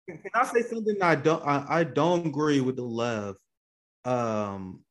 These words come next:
that they censor all conversation about this, because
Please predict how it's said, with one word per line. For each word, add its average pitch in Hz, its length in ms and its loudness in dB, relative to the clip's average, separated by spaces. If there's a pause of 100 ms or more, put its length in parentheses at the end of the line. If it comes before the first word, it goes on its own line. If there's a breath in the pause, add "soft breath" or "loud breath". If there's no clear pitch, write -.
(200)
that 143 200 0
they 156 160 6
censor 151 600 -2
all 127 140 2
conversation 113 600 -8
about 92 280 -14
this, - 380 -20
because 131 540 -2